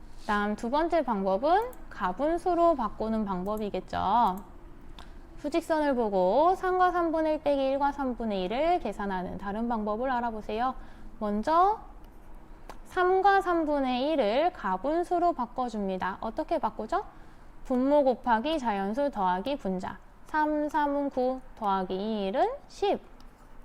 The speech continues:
삼분의 십. 그 다음에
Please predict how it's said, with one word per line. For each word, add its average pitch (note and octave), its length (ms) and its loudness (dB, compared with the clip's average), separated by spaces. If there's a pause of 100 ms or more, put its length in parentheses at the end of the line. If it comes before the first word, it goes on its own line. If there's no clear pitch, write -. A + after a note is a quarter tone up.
(160)
삼분의 A#3 480 -4
십. E4 220 0 (840)
그 G#3+ 80 -4
다음에 G#3 520 2